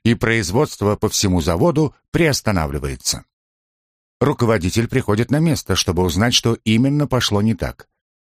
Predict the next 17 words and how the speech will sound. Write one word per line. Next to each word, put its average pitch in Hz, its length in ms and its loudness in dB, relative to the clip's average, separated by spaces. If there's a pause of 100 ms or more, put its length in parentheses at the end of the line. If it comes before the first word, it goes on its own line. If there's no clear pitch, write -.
(120)
Если 120 340 2
у 123 80 2
работника 117 560 0
возникли 101 480 0
трудности 107 480 -2
с - 100 -2
выполнением 117 720 2
какой-либо 104 560 0
операции, 165 720 0 (220)
ему 113 380 2
помогают. 78 680 -2 (500)
Ошибка 120 460 2
оценивается, 107 800 0 (140)
из 107 140 2
нее 160 280 4
извлекаются 113 680 0
уроки, 95 500 0